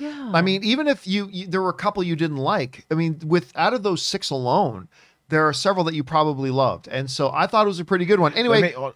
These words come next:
Speaker 3: let
Speaker 2: yeah,
Speaker 3: me
Speaker 2: but
Speaker 3: hit Kim with a question. Where would you put Justice League if you had to put it in that list? 'Cause some people are asking in the chat.
Speaker 1: Oh, yeah, sure,
Speaker 3: Just curious,
Speaker 1: guys.
Speaker 3: just
Speaker 1: Um,
Speaker 3: cu-, cu-
Speaker 1: Justice League, I would have put Justice League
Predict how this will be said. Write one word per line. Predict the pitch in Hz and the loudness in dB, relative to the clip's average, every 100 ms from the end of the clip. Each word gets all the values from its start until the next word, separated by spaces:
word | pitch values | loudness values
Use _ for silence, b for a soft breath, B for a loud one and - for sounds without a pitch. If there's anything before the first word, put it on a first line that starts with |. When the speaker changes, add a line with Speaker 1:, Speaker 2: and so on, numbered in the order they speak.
| _ - | _ 2
Speaker 3:
let | 165 | 4
Speaker 2:
yeah, | 196 | 6
Speaker 3:
me | |
Speaker 2:
but | 185 | 4
Speaker 3:
hit | 175 | 2
Kim | 175 156 | -2 0
with | 135 | 0
a | 110 90 - _ _ _ _ _ _ _ _ _ _ | 0 -2 -8 _ _ _ _ _ _ _ _ _ _
question. | - 135 - 98 87 85 | -4 -4 -4 -14 -14 -8
Where | 110 151 | -4 -2
would | 151 131 | -2 -4
you | |
put | 131 131 | -6 -6
Justice | 104 123 110 98 | -6 -8 -12 -10
League | 104 92 | -10 -8
if | 92 95 | -10 -10
you | 92 | -12
had | 92 | -12
to | - | -14
put | - 85 | -12 -12
it | 82 | -12
in | 104 98 | -10 -8
that | 92 87 | -8 -8
list? | 80 78 - | -12 -14 -6
'Cause | - 90 | -6 2
some | 127 | 2
people | 131 127 | 2 2
are | 101 | 2
asking | 82 92 - | 2 -2 -4
in | 85 | -8
the | 78 | -8
chat. | - 73 58 _ _ _ - | -10 -12 -12 _ _ _ 2
Speaker 1:
Oh, | 330 330 | 6 6
yeah, | 254 302 302 | 6 4 2
sure, | - - | 2 2
Speaker 3:
Just | 247 | 4
curious, | 214 214 113 - | 4 6 4 2
Speaker 1:
guys. | |
Speaker 3:
just | 240 | 4
Speaker 1:
Um, | 240 233 | 6 4
Speaker 3:
cu-, | 220 190 | 0 -2
cu- | |
Speaker 1:
Justice | - 269 320 - 330 285 | 4 4 4 -2 -2 -2
League, | 311 311 302 - | 2 2 2 2
I | 233 262 381 | 4 6 6
would | 349 359 | 4 2
have | 302 - | 0 -4
put | - - 269 262 | -18 2 4 4
Justice | 190 233 240 - 277 269 226 | 2 4 4 2 -6 -6 -4
League | 233 233 233 233 233 233 226 226 | -4 0 0 0 0 2 0 -2